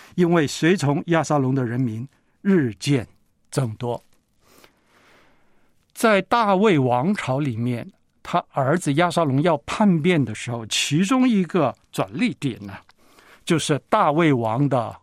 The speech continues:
宫廷谋士，这一位亚希多弗跟从了，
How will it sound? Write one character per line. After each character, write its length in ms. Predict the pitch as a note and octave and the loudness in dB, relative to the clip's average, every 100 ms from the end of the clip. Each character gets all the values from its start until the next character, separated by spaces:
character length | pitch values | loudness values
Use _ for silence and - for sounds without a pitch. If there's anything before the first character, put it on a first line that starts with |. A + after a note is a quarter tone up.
| _ | _
宫 200 | G#3+ A#3 | 0 2
廷 240 | B2 D3 | 2 2
谋 260 | D3 A#2 C#3 | 2 2 -2
士， 280 | - - D3 - _ _ _ _ _ _ _ _ _ _ _ _ _ _ _ _ | 0 -2 -2 -6 _ _ _ _ _ _ _ _ _ _ _ _ _ _ _ _
这 200 | - E3 | 0 2
一 60 | |
位 340 | C3+ C3+ A#2 G#2+ _ _ _ _ | 2 0 -2 -8 _ _ _ _
亚 140 | D#3 | -2
希 120 | C3 A#2 | -2 -2
多 140 | C3 | -4
弗 280 | B2 G2+ F#2+ _ _ _ _ _ _ _ _ | -4 -10 -14 _ _ _ _ _ _ _ _
跟 360 | G3 F#3+ G3+ G3 | 2 4 4 4
从 300 | - A2+ A#2+ | 0 -4 -6
了， 160 | A2+ | -8